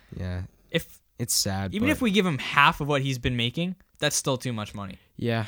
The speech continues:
Speaker 1: I love Rick Porcello. I think everyone does, 'cause he was a competitor, but, like
Speaker 2: Yeah, I'm gonna miss him. That's tough. And
Speaker 1: Yeah.
Speaker 2: we need to find a replacement for him in the rotation, which could be tough.
Speaker 1: Uh, we need to find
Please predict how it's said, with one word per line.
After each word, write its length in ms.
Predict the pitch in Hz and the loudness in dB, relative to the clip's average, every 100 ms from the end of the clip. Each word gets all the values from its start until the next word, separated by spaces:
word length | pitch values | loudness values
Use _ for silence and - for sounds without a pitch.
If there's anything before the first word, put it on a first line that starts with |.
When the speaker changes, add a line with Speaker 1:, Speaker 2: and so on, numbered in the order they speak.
| - - | -6 -2
Speaker 1:
I 120 | 143 | 0
love 340 | 147 147 131 113 | 4 4 4 0
Rick 220 | 110 - | -4 -4
Porcello. 640 | 107 104 - 101 98 98 | -4 -2 -2 -2 -2 -2
I 80 | 95 | -4
think 240 | 113 147 123 | 0 2 2
everyone 420 | 107 104 101 95 | 0 0 -2 -2
does, 240 | 95 95 | -4 -6
'cause 180 | - 101 | -6 -2
he 120 | 131 | 0
was 160 | 127 123 | 0 -2
a 60 | |
competitor, 600 | 117 101 104 107 98 95 | -4 -6 -4 -2 -2 -2
but, 160 | 87 95 | -4 -4
like 380 | 87 87 82 - - _ _ _ | -4 -4 -6 -12 -20 _ _ _
Speaker 2:
Yeah, 260 | 127 143 135 | -2 0 0
I'm 120 | 151 | 0
gonna 140 | 156 | 2
miss 200 | 147 143 | 4 2
him. 100 | 127 | 2
That's 200 | 117 127 | -4 -4
tough. 200 | - 120 | -2 -2
And 180 | 127 156 | 0 2
Speaker 1:
Yeah. 40 | 165 | 4
Speaker 2:
we 120 | 185 | 4
need 120 | 226 | 4
to 80 | 190 | 4
find 260 | - 151 | 2 2
a 40 | 127 | 0
replacement 540 | 117 - 131 135 123 | -2 -2 -2 -2 -6
for 120 | 120 117 | -4 -6
him 60 | 113 | -4
in 40 | |
the 80 | 110 | -6
rotation, 440 | 107 123 120 117 | -6 -4 -4 -4
which 140 | 104 - | -8 -8
could 120 | 113 | -6
be 80 | 101 | -4
tough. 440 | - 113 107 98 | 0 2 2 0
Speaker 1:
Uh, 40 | 98 | -2
we 140 | 110 120 | 0 2
need 140 | 123 | 2
to 80 | 123 | 0
find 560 | - 117 113 113 110 | 0 0 2 0 -2